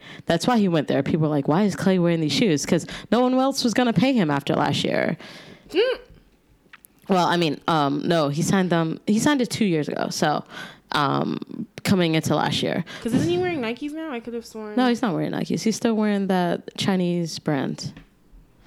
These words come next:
Speaker 1: They offered him his own shoe, and they offered him, you know, money. <laughs> He's, he was like, "That was the best deal that I was gonna get," so he took it. But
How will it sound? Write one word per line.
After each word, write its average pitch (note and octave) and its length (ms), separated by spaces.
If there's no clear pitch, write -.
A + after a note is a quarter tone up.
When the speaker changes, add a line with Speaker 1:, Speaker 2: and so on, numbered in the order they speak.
Speaker 1:
They F3+ 160
offered G3+ 360
him A#3+ 180
his G#3+ 200
own F#3+ 220
shoe, C#3+ 520
and D3 300
they D3 100
offered C#3 440
him, C#3 560
you D#3 120
know, - 200
money. - 540
<laughs> - 40
He's, A3+ 1040
he A3+ 120
was F#3 200
like, D#3+ 200
"That C#3+ 180
was D3+ 120
the E3 100
best C#3+ 280
deal C#3+ 220
that C#3+ 160
I C#3+ 40
was C#3+ 160
gonna D3 200
get," F3+ 240
so F3 120
he D#3+ 80
took C4 200
it. - 200
But C#3 320